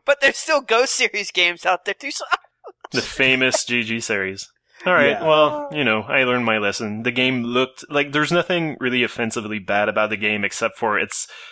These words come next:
Speaker 2: you know, some basic design problems. But otherwise, it looks fine. It's just, you know, not very fun. <laughs>
Speaker 3: That, that's a, that's a killer. All right,
Speaker 2: Yeah.
Speaker 3: so, uh, James is up next with new business.
Speaker 1: Sort of.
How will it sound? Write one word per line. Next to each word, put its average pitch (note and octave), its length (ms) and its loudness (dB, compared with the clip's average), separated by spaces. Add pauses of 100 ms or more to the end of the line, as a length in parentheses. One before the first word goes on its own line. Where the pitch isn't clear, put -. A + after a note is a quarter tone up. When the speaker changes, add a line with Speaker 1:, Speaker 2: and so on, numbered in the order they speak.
(240)
Speaker 2:
you A#2+ 140 -2
know, G2+ 180 -2
some A2 340 -2
basic G#2+ 500 -2
design G#2+ 460 -2
problems. F#2+ 600 -4
But G#2 220 -2
otherwise, A2 640 0 (260)
it B2 160 -8
looks C#3 340 0
fine. A2+ 520 2
It's - 200 -4
just, - 440 -6 (340)
you G#2+ 140 -10
know, - 280 -12
not A2 340 0 (240)
very G#2+ 280 -4
fun. F#2 300 -10 (280)
<laughs> E3+ 100 -6 (880)
Speaker 3:
That, C3+ 340 -4
that's D#3 280 -2
a, B2+ 220 -4 (200)
that's C#3+ 200 -4
a C3 40 -10
killer. F#2+ 400 -12 (440)
All F3 60 2
right, D3 140 4
Speaker 2:
Yeah. - 100 2
Speaker 3:
so, D3+ 320 2
uh, C3+ 180 2
James E3 480 0
is E3 140 -2
up D#3+ 160 2
next D3+ 400 -4
with C#3+ 100 -4
new C#3 140 -2
business. C#3 560 -4 (400)
Speaker 1:
Sort B2 380 -4
of. A2 100 -8